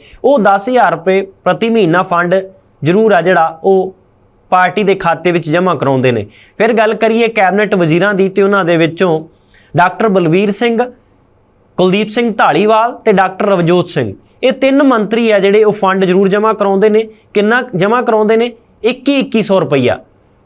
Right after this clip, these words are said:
ਇਸੇ ਤਰ੍ਹਾਂ ਕੁਲਦੀਪ ਸਿੰਘ ਢਾਲੀਵਾਲ ਵੀ ਇੱਕੀ ਸੌ ਰੁਪਈਆ ਪ੍ਰਤੀ ਮਹੀਨਾ ਫੰਡ ਪਾਰਟੀ ਨੂੰ ਦਿੰਦੇ ਨੇ।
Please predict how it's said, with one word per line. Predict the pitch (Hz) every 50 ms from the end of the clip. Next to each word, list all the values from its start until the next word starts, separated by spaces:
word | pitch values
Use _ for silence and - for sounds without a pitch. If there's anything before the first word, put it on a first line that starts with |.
| _ _ _ _ _
ਇਸੇ | - 175 - 233 226
ਤਰ੍ਹਾਂ | 220 226 226 226
ਕੁਲਦੀਪ | - 202 202 185 202 214 208
ਸਿੰਘ | - 233 226 208
ਢਾਲੀਵਾਲ | - 240 202 156 147 180 190 214 214 226 226
ਵੀ | 226 254
ਇੱਕੀ | 226 - - 220 220
ਸੌ | 226 240
ਰੁਪਈਆ | 233 226 226 220 214 226 226
ਪ੍ਰਤੀ | 220 208 202 196 - 214
ਮਹੀਨਾ | 214 226 233 196 185 196
ਫੰਡ | 190 190 185 185 190 202 208
ਪਾਰਟੀ | - 208 190 180 175 - 208
ਨੂੰ | 202 208 196
ਦਿੰਦੇ | 196 190 185 196 202
ਨੇ। | 202 214 226